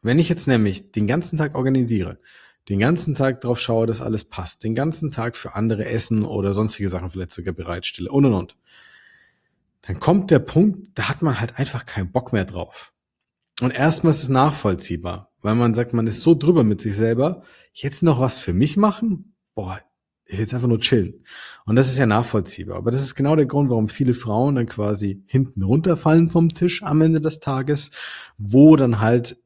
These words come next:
sie eigentlich nur drunter leiden. Und das ist das, warum ich sage, das passiert sehr oft und das ist auch sehr schade, weil eigentlich hast du quasi jemanden, der gesellschaftlich oder familiär oder auch beruflich viel macht und viel für andere leistet, aber eigentlich immer auf eigene Kosten.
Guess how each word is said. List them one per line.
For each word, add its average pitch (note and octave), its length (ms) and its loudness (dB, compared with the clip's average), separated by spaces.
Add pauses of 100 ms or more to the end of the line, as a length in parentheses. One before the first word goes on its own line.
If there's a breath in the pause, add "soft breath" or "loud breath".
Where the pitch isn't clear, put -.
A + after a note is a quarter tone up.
(100)
sie B2 380 -2
eigentlich G#2 320 -2
nur G#2+ 100 0
drunter F#2+ 280 -2
leiden. F2 320 -6
Und G2 160 -4
das G#2 200 -4
ist G#2+ 160 -8
das, - 160 -4
warum G#2+ 140 0
ich G2+ 80 -4
sage, G#2 280 -2
das F#2+ 220 -10 (300)
passiert G2+ 360 -4
sehr G2+ 180 -6
oft F#3+ 560 -2
und G#2 200 -6
das F#2+ 140 -6
ist G#2+ 120 -8
auch G#2+ 140 -6
sehr - 180 -8
schade, D#3+ 580 4 (540 loud breath)
weil G#2+ 220 4
eigentlich C3+ 260 2
hast A2 180 -4
du A2+ 60 -2
quasi G#2 380 -2
jemanden, G#2+ 400 0
der G2 80 0
gesellschaftlich G#2+ 720 -2
oder G2 160 -2
familiär A2 680 0
oder F#2 180 -4
auch F#2 60 -6
beruflich G#2+ 460 -6
viel G2+ 280 -2
macht B2 440 -4
und G#2 120 -4
viel B2+ 200 0
für - 180 -6
andere C3+ 240 -2
leistet, D3 540 -2 (360 loud breath)
aber G#2+ 400 0
eigentlich A2 340 2
immer G2+ 120 0
auf F#2+ 120 -8
eigene F#2 240 -4
Kosten. - 420 -12